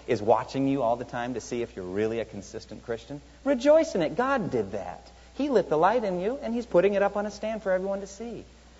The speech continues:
Don't chafe under it. Realize that you are the light of the world. Now, by way of application, I just want to ask you two questions. Are you living up to the calling you have received? It says we should make every effort to live up to the calling we have received.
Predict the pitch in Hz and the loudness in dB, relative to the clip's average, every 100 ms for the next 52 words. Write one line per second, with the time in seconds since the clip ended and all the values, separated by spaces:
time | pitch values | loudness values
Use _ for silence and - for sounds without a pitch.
0 | - - - - 269 220 - 113 117 - | -20 -20 -12 -4 -4 -4 -8 -6 -6 -4
1 | 117 143 196 170 214 208 202 190 156 156 | -4 -2 -4 -2 -2 0 -4 -6 -6 -4
2 | - 151 131 104 92 90 85 85 - - | -2 -2 -2 -4 -4 -8 -12 -14 -20 -20
3 | - - - - - - - - - - | -20 -20 -20 -20 -20 -20 -20 -20 -20 -20
4 | - - - 160 160 175 180 156 147 123 | -20 -12 -4 4 6 6 4 2 0 -4
5 | - 131 - 117 113 - 120 107 110 - | -2 -2 -4 -6 -8 -8 -8 -6 -8 -8
6 | 95 - 110 98 82 - 87 - - - | -12 -10 -8 -8 -10 -12 -20 -20 -20 -20
7 | - - - - - - - - - - | -20 -20 -20 -20 -20 -20 -20 -20 -20 -20
8 | - - - - - 160 175 175 165 160 | -20 -20 -20 -14 -6 -4 -2 -2 0 0
9 | 156 - 110 - 101 - 101 104 107 104 | -4 -4 -4 -6 -10 -4 -2 -2 -4 -6
10 | 101 92 - - 95 101 - - - - | -8 -10 -14 -12 -12 -14 -18 -20 -20 -20
11 | - - - - - - - - - - | -20 -20 -20 -20 -20 -20 -20 -20 -20 -20
12 | - - - - - 104 143 123 127 120 | -20 -20 -20 -20 -20 -6 -2 -2 -2 -4
13 | 113 123 127 127 117 110 98 101 104 107 | -4 -2 -4 -2 -4 -6 -8 -6 -6 -8
14 | - 87 - 113 110 113 107 98 92 78 | -10 -14 -8 -4 -4 -4 -8 -10 -12 -16
15 | - 85 80 | -16 -16 -18